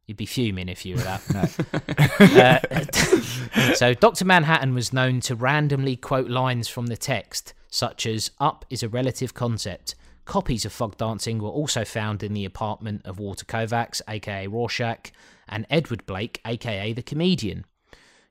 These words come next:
Speaker 1: Given that Detective Tillman, or Looking Glass, both fought crime with a mask and had an unhealthy obsession with eleven two, it's not too surprising to find a dog-eared paperback of Fog Dancing in his doomsday shelter.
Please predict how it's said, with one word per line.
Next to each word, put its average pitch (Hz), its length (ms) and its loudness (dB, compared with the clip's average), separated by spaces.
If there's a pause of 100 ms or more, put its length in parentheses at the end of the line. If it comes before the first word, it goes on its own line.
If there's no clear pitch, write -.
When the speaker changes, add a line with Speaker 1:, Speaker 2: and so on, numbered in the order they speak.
Speaker 1:
Given 190 260 4
that 180 140 0
Detective - 540 -2
Tillman, 156 640 -2 (120)
or 92 180 -8
Looking 107 400 -4
Glass, 95 500 -8 (420)
both 120 200 0
fought 123 280 -4
crime 117 320 -2
with 110 140 -4
a 110 40 -4
mask 107 440 -2
and 104 140 -8
had 110 180 -6
an 104 160 -6
unhealthy 117 680 -4
obsession 107 560 -6
with 104 140 -6
eleven 104 360 -4
two, 95 420 -6 (440)
it's - 220 -4
not 156 160 -4
too 147 160 -2
surprising 117 580 -6
to - 100 -12
find 107 380 -6
a 95 120 -12
dog-eared 120 720 -6
paperback - 680 -6 (300)
of 98 120 -8
Fog - 320 -4
Dancing 104 580 -6
in 113 200 -8
his 101 220 -8
doomsday 117 580 -6
shelter. 165 500 -8